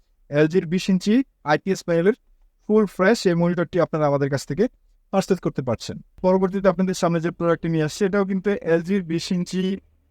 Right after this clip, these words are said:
আহ, আহ, মনিটর। এটার মডেল হচ্ছে আপনার টু জিরো এমকে ফোর হান্ড্রেড। টু জিরো এমকে ফোর হান্ড্রেড, এটা কিন্তু এলজির বিশ ইঞ্চির ভেতরে একেবারে লেটেস্ট,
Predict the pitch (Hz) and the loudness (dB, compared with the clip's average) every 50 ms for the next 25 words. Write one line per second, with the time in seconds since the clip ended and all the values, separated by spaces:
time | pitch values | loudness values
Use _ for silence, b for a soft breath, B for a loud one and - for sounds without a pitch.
0 | _ - 139 139 135 139 143 143 123 - - 139 139 139 135 143 147 151 147 185 | _ -8 -4 -2 0 2 2 2 0 -2 -8 -10 -4 -2 -2 0 0 0 2 2
1 | 208 202 185 190 185 180 165 156 156 170 175 165 175 170 - - 190 180 160 - | 2 2 2 2 0 0 2 2 2 2 0 0 -2 -4 -2 0 2 2 2 2
2 | - 170 170 - _ - 214 208 190 170 180 170 180 190 190 - 165 156 160 151 | 0 -2 -2 -2 _ 0 0 0 0 0 0 2 2 2 0 0 0 0 0 0
3 | - 202 196 - - 185 175 160 143 131 120 104 110 104 - - - 165 185 175 | 0 -2 -2 0 2 2 2 2 0 -2 -2 -4 -6 -8 -8 -6 -4 -4 -2 0
4 | 196 202 202 196 180 175 - 202 190 - - 170 170 170 - _ - 175 180 180 | 2 2 4 2 2 0 0 -2 -2 0 2 0 0 0 -2 _ -6 -4 -2 -2
5 | 175 175 180 180 196 202 180 170 160 180 175 190 175 170 - 190 185 - - - | 0 -2 -2 0 0 0 0 0 -2 -4 -4 -6 -6 -2 -2 -2 -2 -2 -4 -2
6 | 143 151 151 147 156 196 190 160 151 160 - - 185 180 - 196 175 160 160 156 | 0 0 0 0 0 -2 -4 -2 -4 -4 -2 -2 -2 -2 -2 -2 -2 -2 -2 -2
7 | - 175 180 208 202 - - - 165 - - 208 196 202 202 202 185 156 151 139 | 0 2 2 2 0 0 0 -2 -2 0 2 2 4 4 4 4 4 2 2 2
8 | - 196 233 - - - - - | 2 0 -2 -2 -4 -18 -20 -20